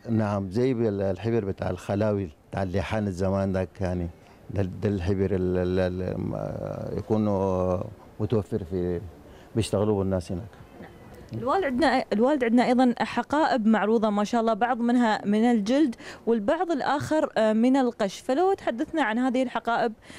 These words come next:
Speaker 2: وهناك أيضًا مزيج بين القش والجلد.
Speaker 1: أيوة، بالنسبة للحقائب دي، حقائب هي جلدية بت-، كلها حقائب ت-، تماسيح وحبا-، وحقائب ال-، منها من الثعابين الكبيرة،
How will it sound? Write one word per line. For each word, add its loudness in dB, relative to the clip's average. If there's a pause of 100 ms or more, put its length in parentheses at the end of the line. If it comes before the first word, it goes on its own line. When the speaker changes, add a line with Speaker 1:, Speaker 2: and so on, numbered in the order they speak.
(120)
Speaker 2:
وهناك 2
أيضًا 0
مزيج 2
بين 0
القش -4
والجلد. -2 (240)
Speaker 1:
أيوة، 2
بالنسبة 0
للحقائب 0
دي، -2
حقائب -2
هي 0
جلدية 0 (540)
بت-، -2
كلها -2 (360)
حقائب -2 (100)
ت-، -4
تماسيح -4 (200)
وحبا-، -2
وحقائب 0
ال-، -2
منها 0
من -2
الثعابين 0
الكبيرة، -2